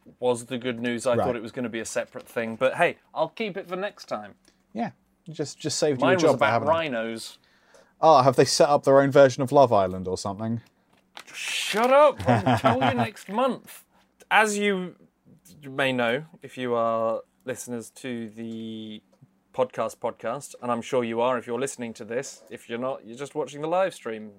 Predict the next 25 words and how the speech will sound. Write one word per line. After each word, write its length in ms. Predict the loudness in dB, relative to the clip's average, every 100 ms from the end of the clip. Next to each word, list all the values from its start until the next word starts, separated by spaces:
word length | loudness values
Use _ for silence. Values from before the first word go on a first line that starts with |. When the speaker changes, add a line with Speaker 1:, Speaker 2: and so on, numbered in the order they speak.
| -16
Speaker 1:
in 100 | -14
which 240 | -14 -12
case 640 | -10 -8 -10 _ _ _ _ _ -14
you 200 | -6 -4
may 180 | -2
not 240 | 0 0 -2
know 260 | -8 -8 -10 _ _ _ _ 2
that, 180 | 4
um, 380 | 4 2 2 2
Speaker 2:
What 80 | 2
is 160 | 2 4
knowledge? 560 | 4 6 4 2 -10 _ _ _
Speaker 1:
we, 500 | -8 -6 -6 -8 -10 -16 -18 -18 -16 -20 -20 -18
what 260 | -10 -2 0
is 140 | 0
love, 380 | -2 2 2 0 -4
baby? 420 | -4 -2 -4 -4
Don't 220 | -2 -2
hurt 280 | -2 -2 -2
me, 260 | -4 -10 -8
don't 220 | -4 -4 -2
hurt 240 | -4 -2
me 240 | -2 -2
no 220 | -2 -2 -2
more. 360 | -4 -2 -4